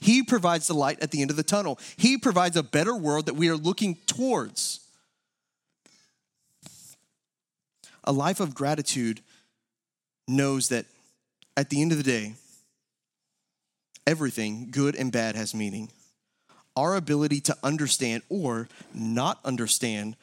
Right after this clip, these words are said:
the meaning behind bad things that come our way does not mean that it doesn't have purpose.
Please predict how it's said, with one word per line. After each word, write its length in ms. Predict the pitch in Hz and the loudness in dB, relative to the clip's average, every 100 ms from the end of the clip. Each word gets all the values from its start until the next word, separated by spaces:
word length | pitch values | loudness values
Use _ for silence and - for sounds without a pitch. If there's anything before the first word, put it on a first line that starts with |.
| - - - | -20 -20 -6
the 80 | 127 | -2
meaning 340 | 127 135 131 | 2 2 0
behind 380 | 123 117 127 117 | -2 -2 -4 -2
bad 240 | 120 117 - | 0 -2 -2
things 220 | 123 120 | -4 -2
that 120 | 110 | -4
come 180 | 131 117 | -2 -2
our 120 | 113 | -2
way 340 | 107 104 110 - - - _ - | -2 -2 -4 -8 -20 -20 _ -4
does 200 | 123 113 | -2 0
not 300 | 120 151 - | 0 -2 -2
mean 140 | 165 | -2
that 100 | 156 | -2
it 80 | 123 | -2
doesn't 240 | 123 123 120 | -4 -2 -4
have 100 | - | -4
purpose. 640 | 139 - - - - - | -6 -6 -8 -8 -8 -12